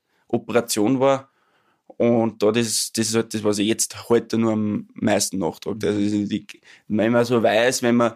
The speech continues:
solange man Motorrad fährt und sich nicht hundertprozentig, man nicht weiß, dass der, die Belastung noch drauf ist, wird das auch nie so richtig gut werden.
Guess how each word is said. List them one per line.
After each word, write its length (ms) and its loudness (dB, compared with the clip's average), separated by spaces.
solange 300 2
man 100 4
Motorrad 480 4
fährt 320 4
und 120 0
sich 120 0
nicht 160 2
hundertprozentig, 1080 0
man 140 2
nicht 140 2
weiß, 260 2
dass 260 -4
der, 180 2
die 140 -2
Belastung 480 0
noch 100 0
drauf 240 2
ist, 120 -4
wird 180 -4
das 100 -2
auch 80 4
nie 240 2
so 160 -6
richtig 280 -4
gut 160 0
werden. 220 -12